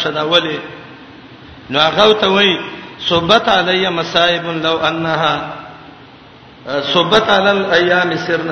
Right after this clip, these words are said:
لیالیا.» زه د پلار داسې مصیبتونه ووالم، قسم په الله،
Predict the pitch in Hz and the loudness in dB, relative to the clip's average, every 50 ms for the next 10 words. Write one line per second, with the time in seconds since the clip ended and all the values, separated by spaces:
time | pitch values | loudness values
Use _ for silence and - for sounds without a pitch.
0 | 151 147 151 147 147 151 151 147 147 151 147 147 143 143 143 - - - - - | -4 -2 -2 -2 0 2 0 0 0 -2 -2 -4 -4 -4 -8 -10 -12 -16 -16 -18
1 | - - - - - - - - - - - - - - - - - - - - | -18 -20 -20 -20 -20 -20 -20 -18 -20 -20 -20 -20 -20 -20 -20 -20 -20 -18 -10 -4
2 | - 190 190 214 - - 196 202 214 220 226 214 220 240 247 240 240 220 208 196 | -4 0 2 2 0 2 4 4 4 4 4 2 0 -2 -2 -2 -4 -2 -2 -4
3 | - 185 180 175 185 180 - 202 208 208 208 208 220 226 226 226 226 226 220 202 | -2 -4 -4 -4 -4 -4 -2 -2 -2 0 0 -2 0 0 2 2 2 2 2 0
4 | 190 165 - - - - - - - - - - - - - - - - - - | -2 -2 -6 -10 -12 -16 -16 -18 -20 -20 -20 -20 -20 -20 -20 -20 -20 -20 -20 -20
5 | - - - - 170 165 - - 240 247 247 - - 185 185 170 165 165 180 190 | -20 -12 -2 -2 -2 0 2 2 2 2 2 0 0 0 2 2 2 2 2 2
6 | 196 190 | 2 0